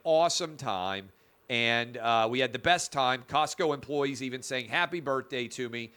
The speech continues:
brought us a free cake from the bakery. Of course they did, 'cause Costco's amazing. Uh, I made a TikTok video about it, and it has over two point one million views, uh,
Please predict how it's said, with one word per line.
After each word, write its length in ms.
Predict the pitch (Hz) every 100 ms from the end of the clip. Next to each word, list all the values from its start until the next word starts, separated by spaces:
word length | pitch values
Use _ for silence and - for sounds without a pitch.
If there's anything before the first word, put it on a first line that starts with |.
| _ _
brought 360 | 110 139 165 190
us 160 | 185
a 80 | 175
free 420 | - - 262 269
cake 460 | 254 - 214 208 -
from 300 | - 165 127
the 60 | 117
bakery. 460 | 151 147 139 170
Of 140 | 151 -
course 320 | 196 208 -
they 140 | 139
did, 280 | 107 104 85
'cause 140 | 123
Costco's 540 | - 143 131 - 135 120
amazing. 420 | 117 104 87 71 _ _ - - _
Uh, 180 | - 135
I 140 | 143 156
made 260 | 170 190
a 60 | 185
TikTok 640 | - 185 - 185 175 143
video 420 | 147 160 151 147
about 400 | 135 131 123 127
it, 120 | 123 - _ _
and 140 | 131 131
it 100 | 120
has 380 | 135 135 131 -
over 360 | 143 135 123 117
two 260 | - - 202
point 380 | 156 170 135 135
one 480 | 135 135 120 110 123
million 560 | 156 175 175 170 160
views, 640 | 120 113 110 110 110 - - _ _ -
uh, 400 | 117 113 110